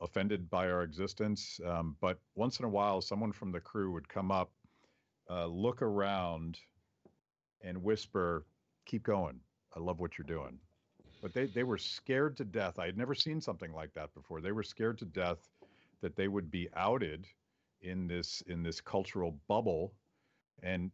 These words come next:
and, and the irony of this story is that Bill Maher is now pushing against, uh, back against, um, some of the most extreme, um, wokeism in his, uh, in his audience, in his community. But there was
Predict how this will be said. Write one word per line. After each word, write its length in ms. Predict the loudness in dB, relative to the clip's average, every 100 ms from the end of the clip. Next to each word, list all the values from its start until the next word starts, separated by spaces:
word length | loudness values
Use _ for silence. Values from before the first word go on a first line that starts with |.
| -6
and, 220 | -4 -4 0
and 140 | 2
the 80 | 2
irony 260 | 4 2
of 100 | 0
this 160 | -4 -8
story 340 | -2 0 2
is 100 | -2 -6
that 140 | -4
Bill 160 | -2 0
Maher 320 | 0 2 0
is 160 | -2
now 180 | -4 -8 -6
pushing 320 | -8 -8 -10
against, 460 | -6 -4 -4 -4 -10 -12
uh, 40 | -6
back 360 | -2 -2 -2
against, 540 | -6 -2 0 0 -4 -10 _ -8
um, 220 | -4 -4 -4
some 220 | -4 -4
of 60 |
the 60 | -2
most 300 | -2 -2 -4
extreme, 720 | -10 -10 -4 0 2 2 0 -6 _ _ _ _ -4
um, 340 | 0 0 -4 -6 2
wokeism 800 | 2 4 0 0 0 0 -2 -6 -8
in 160 | -4 -2
his, 500 | 0 0 0 -4 0
uh, 240 | 2 0 -2 -4
in 80 | -2
his 140 | 2
audience, 440 | 4 4 2 0 -2
in 60 |
his 160 | -4 -6
community. 540 | -2 2 4 4 0 0
But 220 | 2 2 0 _ _ _ 2
there 100 | 4
was 240 | 4 2